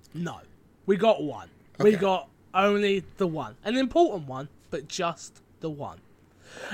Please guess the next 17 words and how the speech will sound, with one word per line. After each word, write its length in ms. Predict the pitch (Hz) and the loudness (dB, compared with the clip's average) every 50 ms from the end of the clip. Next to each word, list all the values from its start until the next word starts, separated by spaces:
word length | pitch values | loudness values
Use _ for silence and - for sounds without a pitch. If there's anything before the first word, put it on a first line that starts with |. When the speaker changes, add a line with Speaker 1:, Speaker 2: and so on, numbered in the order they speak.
| - _ - | -12 _ 0
Speaker 1:
Uh, 280 | 208 214 220 214 208 - | 4 4 4 4 4 2
and 120 | 214 220 226 | 0 -2 -2
it 80 | 208 | -2
says, 240 | - - 220 214 202 - - | -4 -2 -4 -4 -4 -4 -4
"Hello, 240 | 240 254 269 262 233 | -2 0 0 0 0
you 240 | 185 147 139 143 | 0 -2 -6 -12
sexy 560 | 135 - - - - 190 - - - - 165 151 | -14 -12 -10 -6 -6 -6 -6 -8 -12 -12 -12 -12
things, 460 | - - 165 147 131 127 127 127 120 | -12 -12 -12 -12 -12 -14 -14 -16 -16
you." 200 | 110 98 90 90 - _ - | -16 -16 -18 -18 -20 _ -14
Oh, 40 | 151 | -10
you 160 | 143 139 135 | -6 -4 0
Speaker 2:
Oh, 180 | - 196 135 107 | 2 2 2 2
Speaker 1:
are. 60 | 104 - _ _ _ _ _ - | -2 -6 _ _ _ _ _ -12
Speaker 2:
hello. 420 | - - - 240 240 143 104 98 95 | -8 -2 0 0 2 0 0 -2 -6
Speaker 1:
Oh, 40 | 113 | -10
oh, 60 | 107 - | -10 -8
hello. 300 | 135 160 170 185 196 | -6 -4 -2 -2 -2